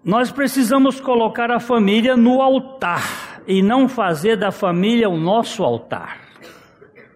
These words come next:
A nossa prioridade é Deus, depois a família. Deixa, eu tô dizendo, a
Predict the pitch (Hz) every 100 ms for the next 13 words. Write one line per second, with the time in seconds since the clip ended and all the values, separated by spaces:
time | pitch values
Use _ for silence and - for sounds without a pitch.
0 | _ _ _ _ _ _ _ - - 131
1 | 156 226 240 226 - 240 240 233 196 139
2 | 175 208 175 240 185 156 240 240 202 117
3 | - - - - - - _ _ _ _
4 | 147 156 156 170 202 226 - - _ _
5 | - 139 - 196 151 117 104 - _ _
6 | _ _ _ _ _ _ _ _ _ _
7 | _ _ _ _ _ _ _ _ _ -
8 | - 156 151 165 120 113 - _ _ _
9 | _ _ - 98 - 127 151 156 139